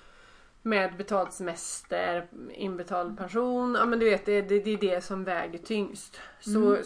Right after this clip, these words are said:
Speaker 1: så, så tror jag ju verkligen att det är. Eh, men det där kommer ju dö ut liksom mer och mer. Absolut, alla människor är ju sina, eller i framtiden kommer alla människor vara sina egna små mini-entreprenörer typ.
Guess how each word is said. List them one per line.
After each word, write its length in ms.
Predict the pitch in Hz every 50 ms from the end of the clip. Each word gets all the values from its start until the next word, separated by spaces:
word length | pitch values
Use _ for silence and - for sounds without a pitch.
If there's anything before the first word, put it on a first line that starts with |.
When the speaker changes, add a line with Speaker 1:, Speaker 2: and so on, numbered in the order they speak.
| -
Speaker 1:
så, 160 | - 220 220 208
så 160 | 214 - - 196
tror 160 | - 190 175
jag 120 | 165 175
ju 60 | 170
verkligen 440 | 160 165 160 151 - - - 175 185
att 160 | 180 185 - -
det 140 | 190 180 165
är. 120 | - - - - _ _ _ _ _ -
Eh, 220 | - 185 180 170
men 160 | 175 180 175 175
det 160 | 202 202 -
där 260 | 220 226 233 247 247
kommer 280 | 240 - 226 196 175 170
ju 60 | 170
dö 140 | 160 170 165
ut 560 | - 196 196 202 180 151 - - - - - -
liksom 340 | 196 185 175 175 170 170
mer 220 | 170 165 160 156 160
och 60 | 160
mer. 320 | 165 170 180 180 170 - 175 170 - _ _ _ _ _ _ _ _ _
Absolut, 520 | - - - 202 190 175 170 165 - - -
alla 240 | 220 190 175 170 180
människor 400 | 196 202 196 175 175 - 175 170
är 140 | 165 165
ju 80 | 165 160
sina, 340 | 156 - 175 165 160 160 165
eller 300 | 180 175 170 170 170 -
i 100 | 170 170
framtiden 480 | 170 - 190 175 170 - 175 170 180
kommer 220 | 185 214 202 196 185
alla 260 | - 220 226 226 220
människor 320 | 220 208 196 175 - 175
vara 220 | 165 170 165 165 165
sina 240 | - - 185 170 170
egna 340 | 175 175 170 175 170 165
små 220 | 156 - 175 165 160
mini-entreprenörer 1200 | 165 175 170 170 180 196 - 175 165 151 151 - - - - 180 202 220 220 202 170 170 175
typ. 300 | 170 170 - - - -